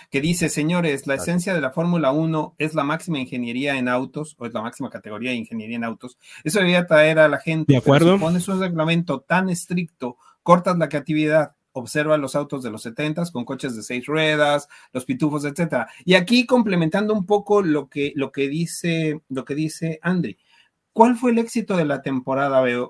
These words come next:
Speaker 1: de los, de los motores V ocho? Salimos de los motores de doce cilindros, de diez cilindros, pusimos
Speaker 2: Ujú.
Speaker 1: unos motores que sí eran más económicos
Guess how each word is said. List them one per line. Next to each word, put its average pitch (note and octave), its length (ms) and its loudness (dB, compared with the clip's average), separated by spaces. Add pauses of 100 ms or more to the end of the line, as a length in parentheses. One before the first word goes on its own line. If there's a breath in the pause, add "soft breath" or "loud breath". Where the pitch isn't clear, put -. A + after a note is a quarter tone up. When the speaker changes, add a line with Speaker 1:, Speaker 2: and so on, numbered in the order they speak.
Speaker 1:
de B2 140 -2
los, A#2+ 220 -2
de B2+ 120 -4
los A#2+ 140 -2
motores B2 500 -4
V A#2 120 0
ocho? G#2 300 -8 (1080 soft breath)
Salimos F#3+ 540 2
de F3+ 80 2
los C#3+ 120 2
motores C3+ 380 -2
de A#2+ 100 -2
doce G3 240 -4
cilindros, F#3 460 0
de C3+ 80 -2
diez F3+ 200 -2
cilindros, F#3 380 -2
pusimos F#3 420 -4
Speaker 2:
Ujú. F#3+ 100 -4
Speaker 1:
unos F3 120 -4
motores C#3+ 420 -2
que A#2 100 -8
sí F3 180 4
eran D3 360 4
más C3+ 380 0
económicos A3 720 -2